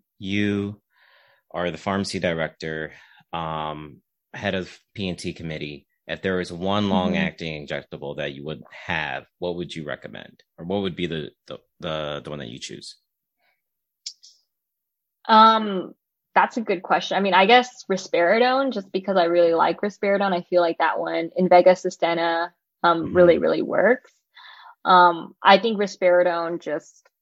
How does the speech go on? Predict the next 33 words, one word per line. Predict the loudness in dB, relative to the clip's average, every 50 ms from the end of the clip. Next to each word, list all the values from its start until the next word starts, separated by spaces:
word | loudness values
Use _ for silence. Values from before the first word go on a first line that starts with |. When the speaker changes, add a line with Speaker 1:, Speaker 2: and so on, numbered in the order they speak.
| _ _ _ _ _ 0
Speaker 2:
like, | 0 0 2 0 -4 -8 -12 -20 _ _ -4
it | -2 -2 0 0
works | 0 0 4 6 6 6 4 2 -2 -2
in | 0 0
a | 2 4
lot | 6 8 8 6
of | 4 2
people | -2 -6 -4 -2 -2
I've | -2 -2 -4
seen. | -8 -4 0 2 4 6 6 4 4 2 0
I | 0 0
mean, | 0 2
not | 2 0 0
to | 0 -2
say | 0 2 4 4
that | 4 4 4
the | 2 2
other | 4 4 4
ones | 4 2 0 -2
don't | -2 -2 0 2
work. | 2 4 4 4 2 0 -4 -20 -20 -20 -20 -20 -20 -20 _ _ 0
Um, | 4 6 6 6 6 2 0 -6 -12 -14 -16 _ _ _ _ 4
but | 4 6 6 6
I, | 6 4 4 4 0 -2
what | 2 4 4
I | 4 4
like | 4 2 0 0
about | 0 2 2 2 2
it | 2 0 -2
is | -4 -6
that | -4 -6 -4 -2
it | -2
doesn't | -4 -4 -4 -6 -12 -12